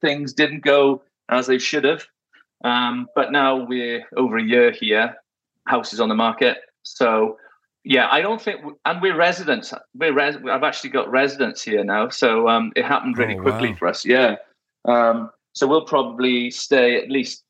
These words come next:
Speaker 1: for five years. Um, there's no real, I mean, the thing is, I think if I was to come home now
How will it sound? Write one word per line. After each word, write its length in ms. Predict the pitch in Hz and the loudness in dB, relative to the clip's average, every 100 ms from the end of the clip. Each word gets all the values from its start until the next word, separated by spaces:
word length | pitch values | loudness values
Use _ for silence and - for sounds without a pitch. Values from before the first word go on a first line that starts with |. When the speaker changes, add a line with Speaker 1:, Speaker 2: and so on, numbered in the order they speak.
| _ | _
Speaker 1:
for 100 | - | -16
five 380 | - 127 113 110 | -2 0 0 -2
years. 480 | 113 101 120 123 - - | 0 2 0 -4 -12 -4
Um, 500 | 117 117 113 110 120 | 0 0 0 -2 -4
there's 260 | - 120 113 | 2 2 4
no 180 | 131 123 | 4 4
real, 520 | 117 120 117 110 107 - _ _ _ _ - - | 2 2 4 4 0 -8 _ _ _ _ -20 -2
I 80 | 165 | 0
mean, 220 | 165 131 | 0 2
the 100 | 156 | 2
thing 180 | 170 156 | 4 4
is, 220 | 135 127 | 2 2
I 100 | 123 | -2
think 520 | - 151 135 127 - _ _ _ _ _ _ _ _ _ _ | -2 -4 -4 -8 -20 _ _ _ _ _ _ _ _ _ _
if 140 | - | -8
I 140 | 104 110 | -4 -4
was 120 | 110 | -6
to 100 | - | -10
come 180 | - 107 | -4 0
home 200 | 113 107 | 2 4
now 360 | 107 113 123 | 4 2 0